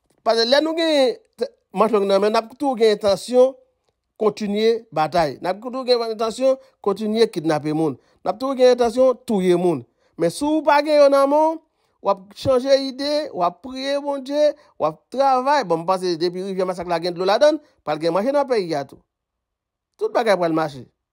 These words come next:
Men m ap mande nou yon chans, mesye. Zam ki nan men nou yo, mete yo nan yon machin.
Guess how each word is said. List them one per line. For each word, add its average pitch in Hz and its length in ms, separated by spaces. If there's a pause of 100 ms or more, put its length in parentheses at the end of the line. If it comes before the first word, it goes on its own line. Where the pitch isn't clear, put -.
(280)
Men 160 400 (560)
m - 140
ap 147 100
mande 147 240
nou 139 220
yon 135 160
chans, 139 260
mesye. 123 240 (1700)
Zam 151 240
ki 180 160
nan 190 160
men 180 160
nou 190 160
yo, 202 140 (720)
mete 220 240
yo 269 140
nan 254 160
yon 247 100
machin. 147 400